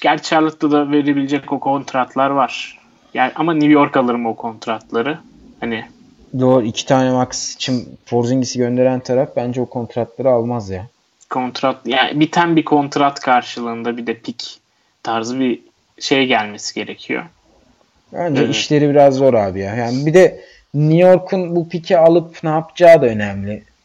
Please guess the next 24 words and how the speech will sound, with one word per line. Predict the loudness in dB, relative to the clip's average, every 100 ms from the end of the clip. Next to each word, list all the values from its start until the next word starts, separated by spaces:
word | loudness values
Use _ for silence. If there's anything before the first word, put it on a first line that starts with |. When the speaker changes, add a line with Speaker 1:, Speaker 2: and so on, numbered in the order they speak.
| _
Speaker 2:
Yani | -14 -8
bu, | -4 -2 -4
bu |
piki | -8 0 2
almak | 4 4 0 -4
isteyip | -6 -4 -4
istememesi | -4 -4 -2 -2 -4 -6
de |
çok | -8 -10
önemli. | -10 -10 -6
Çünkü | -6 -4 -6 -6 -20 -20 -20 _ -2
New | 2 4
York'un | 2 0 -4 -4 -10 _
planı | 0 2 4 4
ne | 2 2
bunu | 2 2
da | 2
bilmiyoruz. | 2 2 2 2
O | 4
yüzden | 4 2 2
yorum | 2 2 2
yapmak | 0 -2 -8 -4
zor | -4 -4
zaten. | -4 -6 -8 -14